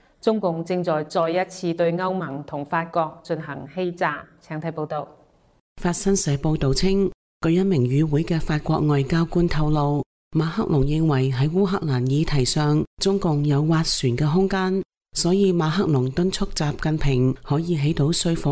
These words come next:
Speaker 2: 俄羅斯和談嘅作用。習近平同馬克龍會談大約一個半鐘頭之後，有消息話，習近平承諾佢會喺時機恰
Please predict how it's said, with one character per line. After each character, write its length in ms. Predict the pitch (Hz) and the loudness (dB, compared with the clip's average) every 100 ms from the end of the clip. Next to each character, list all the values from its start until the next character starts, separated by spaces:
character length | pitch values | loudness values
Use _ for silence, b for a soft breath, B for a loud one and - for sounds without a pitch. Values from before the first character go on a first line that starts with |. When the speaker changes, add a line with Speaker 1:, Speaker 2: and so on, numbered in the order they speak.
| 139 | 0
Speaker 2:
俄 160 | 135 131 | 2 2
羅 200 | 131 131 | 2 2
斯 280 | - 190 190 | 2 2 2
和 200 | 156 123 | 2 0
談 240 | 127 127 | 2 2
嘅 120 | 127 147 | 2 2
作 220 | 160 147 | 0 2
用。 400 | 151 147 147 143 - _ - | 2 2 2 0 -6 _ -6
習 120 | 165 165 | -4 -2
近 140 | 180 175 | -2 2
平 240 | 170 135 | 2 2
同 200 | 139 139 | 0 0
馬 140 | 147 | 0
克 180 | 165 202 | 0 0
龍 220 | 147 135 | 2 2
會 140 | 143 160 | 2 0
談 280 | 147 127 131 | 0 -2 0
大 140 | 139 | 0
約 180 | 151 156 | 2 2
一 100 | 180 185 | 0 -2
個 140 | 160 | -4
半 220 | - 127 | 0 0
鐘 240 | 160 190 185 | 2 0 0
頭 220 | 156 120 | 0 -2
之 180 | - 180 | 0 0
後， 340 | 165 147 151 - _ - | 0 0 -2 -6 _ -4
有 180 | 143 143 | 0 2
消 220 | - 185 | 2 2
息 160 | - - | 0 0
話， 400 | 151 147 151 156 _ _ - | 0 2 0 -2 _ _ -6
習 160 | 156 165 | -4 -2
近 160 | 170 165 | 0 2
平 200 | - 139 | 4 2
承 240 | 131 139 | 2 2
諾 260 | 160 160 160 | 2 2 0
佢 160 | 156 | 0
會 180 | 156 160 | 2 2
喺 200 | 147 147 | 2 2
時 280 | 160 - 131 | 0 0 0
機 200 | 127 175 | 2 2
恰 160 | 170 | 2